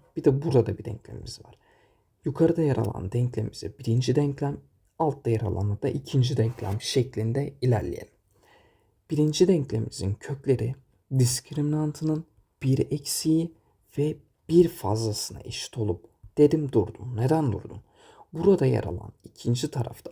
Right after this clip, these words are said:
altına görmüş olduğunuz gibi kesikli bir şekilde çizdiğim kökler toplamı ifadesi.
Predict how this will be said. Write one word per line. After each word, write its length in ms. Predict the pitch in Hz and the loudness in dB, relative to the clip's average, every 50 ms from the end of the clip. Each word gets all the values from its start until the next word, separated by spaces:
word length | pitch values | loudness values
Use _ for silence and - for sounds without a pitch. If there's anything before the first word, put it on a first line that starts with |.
| _ _ | _ _
altına 580 | 104 101 101 113 - - - 127 131 131 131 - _ _ _ _ | -2 0 0 0 -2 -2 0 0 0 0 -2 -10 _ _ _ _
görmüş 420 | - 117 117 117 123 123 - - | 2 4 4 4 2 0 0 -2
olduğunuz 420 | 135 135 139 139 135 131 120 123 | 0 0 2 2 2 2 2 0
gibi 180 | - - - _ | -6 -10 -16 _
kesikli 560 | _ - 123 120 - - 139 139 - - 139 | _ -6 -6 -4 -4 -6 -8 -4 -2 -2 -2
bir 60 | 135 | -2
şekilde 520 | - - - - - - - - - - - | -4 -6 -6 -6 -6 -4 -6 -6 -6 -8 -8
çizdiğim 600 | - - - 120 110 107 120 - 101 110 131 - _ - - - - _ _ _ _ | -10 -6 -4 -2 -2 -2 -4 -4 -4 -4 -4 -8 _ -20 -20 -20 -20 _ _ _ _
kökler 460 | - 135 123 127 - - 165 165 160 | 2 2 2 2 0 -6 -6 -6 -6
toplamı 440 | - - 127 - - 120 123 123 120 | -8 -10 -10 -6 -2 0 2 4 4
ifadesi. 640 | 120 117 120 - 135 139 - - - - - - | 2 0 -2 -6 -14 -12 -12 -12 -10 -10 -12 -12